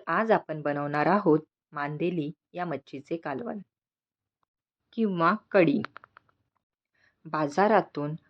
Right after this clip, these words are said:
मांदेली ही मच्छी आणल्यावर तिला अशा प्रकारे चांगले स्वच्छ धुवून व साफ करून घ्यावे. मांदेलीला साफ करून झाल्यावर पाण्याने स्वच्छ धुतल्यानंतर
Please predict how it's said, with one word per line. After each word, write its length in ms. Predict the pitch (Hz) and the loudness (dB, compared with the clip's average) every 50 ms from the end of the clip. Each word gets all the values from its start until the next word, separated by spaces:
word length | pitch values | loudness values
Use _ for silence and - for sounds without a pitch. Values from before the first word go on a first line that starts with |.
| _ _ | _ _
मांदेली 540 | 170 160 151 156 156 160 190 196 196 208 208 202 | 2 4 4 4 6 6 6 6 6 4 2 2
ही 120 | 220 226 | 4 4
मच्छी 400 | 220 190 - - - _ - 160 | 6 6 4 2 -2 _ -12 -8
आणल्यावर 680 | 156 143 139 139 135 135 139 143 139 151 180 175 160 160 - _ _ _ _ _ _ _ - | -8 -6 -6 -6 -4 -2 0 0 2 2 2 2 2 0 -4 _ _ _ _ _ _ _ -10
तिला 260 | 208 202 208 233 240 - - | -8 -4 -4 -4 -4 -4 -6
अशा 260 | 175 160 - - 143 | -10 -10 -6 -6 -6
प्रकारे 580 | 139 143 - 156 156 - 196 185 170 151 147 147 - _ _ _ _ _ | -6 -6 -10 -10 -4 0 0 2 2 0 -2 -4 -8 _ _ _ _ _
चांगले 460 | _ 214 202 214 226 220 180 151 156 165 | _ -6 -4 -2 0 2 2 2 2 0
स्वच्छ 500 | - - - 208 208 214 _ _ - 226 | -4 -2 -2 -2 -2 -2 _ _ -6 -4
धुवून 360 | 196 160 143 151 151 147 151 156 - | -4 -4 -4 -4 -4 -6 -6 -8 -8
व 120 | 160 151 170 | -6 -6 -6
साफ 340 | 165 - - 160 151 151 - _ - | -2 2 4 4 4 4 0 _ -10
करून 300 | 156 143 147 151 180 214 208 _ _ | -10 -8 -6 -6 -6 -6 -8 _ _
घ्यावे. 460 | 147 147 147 139 131 123 131 120 117 123 _ _ _ _ _ _ _ _ _ _ _ _ _ _ _ _ _ _ _ _ _ _ _ _ _ _ _ _ _ _ _ _ _ _ _ _ _ _ _ _ _ _ _ _ _ _ _ _ | -16 -8 -6 -4 -4 -4 -6 -8 -8 -12 _ _ _ _ _ _ _ _ _ _ _ _ _ _ _ _ _ _ _ _ _ _ _ _ _ _ _ _ _ _ _ _ _ _ _ _ _ _ _ _ _ _ _ _ _ _ _ _
मांदेलीला 800 | 180 170 160 151 147 147 151 180 196 190 175 147 143 143 143 180 185 _ | -6 -4 -4 -4 -2 2 4 4 4 4 4 2 2 0 0 -2 -4 _
साफ 400 | _ - - 196 190 214 - _ _ - | _ -4 -2 -2 -2 -2 -4 _ _ -2
करून 360 | 175 156 139 139 143 147 147 | 0 0 0 -2 -4 -6 -6
झाल्यावर 680 | 151 175 180 139 143 143 143 143 160 185 175 147 151 - - _ _ _ _ _ | -4 -2 0 2 4 4 4 4 4 4 4 4 2 0 -6 _ _ _ _ _
पाण्याने 460 | 190 180 180 190 202 208 208 214 226 | -6 -6 -4 -2 -2 -2 0 -2 -2
स्वच्छ 400 | 220 - - 240 240 - _ - | -2 -2 -2 -2 -2 -4 _ -8
धुतल्यानंतर 920 | 240 185 226 220 - - 147 147 143 151 160 180 196 185 - - 147 139 | -6 -6 -6 -8 -8 -12 -10 -10 -6 -4 -4 -4 -4 -4 -6 -10 -12 -12